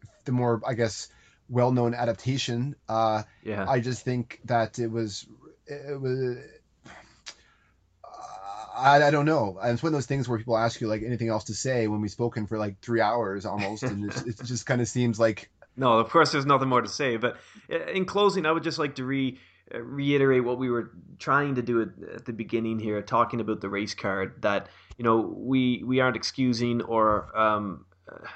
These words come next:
Speaker 2: really encouraging any of, of, of the, <clears throat> the, the, the hatred towards the text because of the things that are in it. I think we did a good job of setting out the context, and I think along the way we managed to laugh at the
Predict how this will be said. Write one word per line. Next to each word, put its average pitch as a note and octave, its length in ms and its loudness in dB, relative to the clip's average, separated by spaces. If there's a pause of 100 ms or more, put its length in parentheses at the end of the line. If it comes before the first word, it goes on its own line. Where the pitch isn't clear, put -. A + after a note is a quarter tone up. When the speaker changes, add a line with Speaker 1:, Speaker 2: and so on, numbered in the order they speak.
(180)
Speaker 2:
really A#2 340 0
encouraging A#2+ 560 2
any G#2+ 220 -2
of, G2 180 -4 (140)
of, - 380 -12
of G2 260 -2
the, G2 240 2 (320)
<clears throat> - 300 -12
the, D#3 400 2 (160)
the, A2+ 520 -6 (240)
the B2+ 100 -8
hatred D3 500 -4
towards A#2 480 -2 (260)
the A2+ 100 -10
text - 500 -4
because A#2+ 420 0
of A2 240 0
the A#2+ 100 -4
things B2 300 -4
that A2+ 120 -2
are A2 100 -2
in A2+ 160 -8
it. F#2 180 -10
I G#2+ 120 -8
think D#3+ 280 -6
we D3+ 100 0
did B2+ 120 2
a B2 40 4
good A#2 140 0
job A2 280 4
of G#2 80 -4
setting A#2+ 260 -2
out G#2+ 100 -4
the F#2+ 60 -10
context, A2 640 -6 (280)
and A2 120 -6
I G#2 40 -4
think D3+ 240 -2
along B2 320 4
the A#2 80 2
way A#2 220 4
we A#2 120 0
managed A#2 400 -2
to A#2 60 -6
laugh A#2+ 340 4
at C3 100 -10
the A#2+ 220 -2